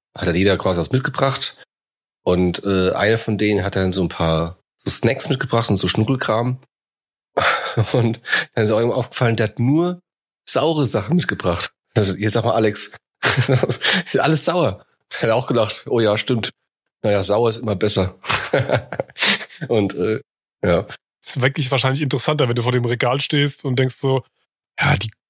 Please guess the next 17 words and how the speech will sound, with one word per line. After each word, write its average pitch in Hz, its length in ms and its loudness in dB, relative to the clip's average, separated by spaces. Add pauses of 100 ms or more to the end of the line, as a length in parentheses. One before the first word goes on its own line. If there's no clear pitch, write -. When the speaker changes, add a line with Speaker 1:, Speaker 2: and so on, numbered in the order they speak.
(180)
Speaker 2:
die 113 40 -4
faden 110 340 0
Gummibärchen, 123 600 0
ey, 117 140 0
die 113 120 -2
will 120 80 2
ich 113 120 2
nicht, 113 200 2
dann 110 160 2
nehme 113 160 2
ich - 80 -6
mir 131 60 2
doch 117 160 0
lieber 117 180 0
die 110 100 0
Hitchler-Sticks.“ 113 560 0
Speaker 1:
Ich - 40 -10